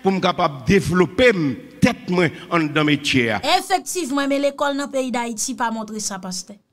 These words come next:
Speaker 2: L'école dans le pays d'Haïti, université dans le pays d'Haïti pas montré ça. Yo pas montré ça. Au moins, on est capable de dire, comme étant donné, eh bien, dans la promotion, ça, nous, quinze, nous, vingt, par exemple, nous décidons de faire un business ensemble.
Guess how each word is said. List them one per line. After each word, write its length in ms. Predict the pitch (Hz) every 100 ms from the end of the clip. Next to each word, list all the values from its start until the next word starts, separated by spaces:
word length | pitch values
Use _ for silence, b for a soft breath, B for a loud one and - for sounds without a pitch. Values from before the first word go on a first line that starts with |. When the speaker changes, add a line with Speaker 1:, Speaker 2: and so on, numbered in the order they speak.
| _ _ _ _ _ _ _ _ -
Speaker 2:
L'école 500 | 349 403 453 415 392
dans 100 | 392
le 60 |
pays 240 | 381 359 330
d'Haïti, 480 | 330 320 262 330 - 392
université 640 | 403 311 349 - 339 - 320
dans 80 | 302
le 60 |
pays 200 | 285 277
d'Haïti 420 | 254 254 240 254
pas 160 | 254 240
montré 300 | 226 226 226
ça. 200 | 220 226 _ _ _ _ _ _
Yo 120 | 302 359
pas 140 | 359
montré 260 | 370 311 285
ça. 160 | - - _ _ _ _ _ _ _ _ _ _ -
Au 200 | 403 392
moins, 240 | 403 381
on 20 |
est 80 | 370
capable 380 | 370 370 330 262
de 60 | 247
dire, 100 | 392 427 427 B
comme 200 | 311 311
étant 220 | 370 349
donné, 260 | 320 320 320 359 -
eh 80 | 302
bien, 160 | 285 294 B
dans 120 | 277 320
la 20 |
promotion, 520 | 330 330 330 320 294
ça, 220 | - 302
nous, 280 | 294 285 285
quinze, 280 | - 277 214
nous, 160 | 262
vingt, 160 | 262 320
par 140 | 285
exemple, 420 | 262 233 220 311 311 B
nous 180 | 277 285
décidons 400 | 277 - 277 277
de 60 |
faire 120 | 277 262
un 40 |
business 420 | 247 220 214 226
ensemble. 440 | 233 214 233 214